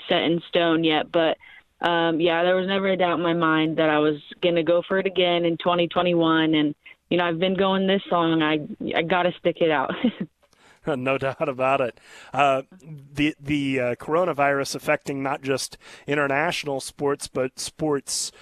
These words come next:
Speaker 2: here at home. And, and, uh, you know, your sister having her season postponed or canceled due to the coronavirus,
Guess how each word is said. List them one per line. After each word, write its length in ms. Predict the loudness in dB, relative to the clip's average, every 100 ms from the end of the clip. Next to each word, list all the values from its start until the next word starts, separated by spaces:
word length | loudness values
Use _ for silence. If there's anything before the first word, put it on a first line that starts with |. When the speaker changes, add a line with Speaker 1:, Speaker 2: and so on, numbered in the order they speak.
| -20 -10
Speaker 2:
here 260 | 0 2
at 80 | 2
home. 520 | -2 -4 0 0 0
And, 260 | -2 -4 -6
and, 380 | -4 -4 -6 -10 -18 -20 -8
uh, 140 | -4
you 180 | -4 -2
know, 140 | 0 0
your 180 | 0
sister 500 | -4 -4 -4 -2 -2
having 500 | 0 0 0 -6 -10 -14 -20 -10
her 180 | -4 -2
season 540 | -2 -6 -6 -4 -6 -6
postponed 840 | -4 -4 -6 -4 -2 -2 -4 -8 -12 -20 -10
or 300 | -2 0 0
canceled 540 | -2 -2 -2 -2 -6 -6
due 180 | -6 -6
to 340 | -6 -6 -4
the 140 | -4
coronavirus, 960 | -4 -2 0 0 -2 0 2 0 -2 -8